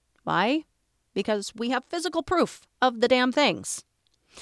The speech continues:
But if we consider for a moment what Mack might have been saying with his conclusion that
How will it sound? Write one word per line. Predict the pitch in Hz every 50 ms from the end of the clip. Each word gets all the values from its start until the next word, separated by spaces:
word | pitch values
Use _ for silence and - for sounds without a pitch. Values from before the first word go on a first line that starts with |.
| - - - - - - _ _ _ _ _ _ _ -
But | 214 208 233 233 220
if | 226 -
we | 254 247
consider | 226 226 220 - 359 - 302
for | - 226 214 202
a | 202
moment | 175 156 160 165 160 170 - _ _ _ _ _ _ _ _ _ _ _ -
what | 196 185 185 196 190 - -
Mack | - 196 190 190 196 208 - - - - - _ _ -
might | 196 185 175 185
have | 185 180
been | 175 151
saying | 170 - - 370 466 453 226 196 175 170 214 247 -
with | - 185 -
his | 208 185
conclusion | - - 196 202 - 320 330 330 311 226 156 151 160 190 214 _ - - - - - _ _ _ _ -
that | - 185 185 175 175 - - -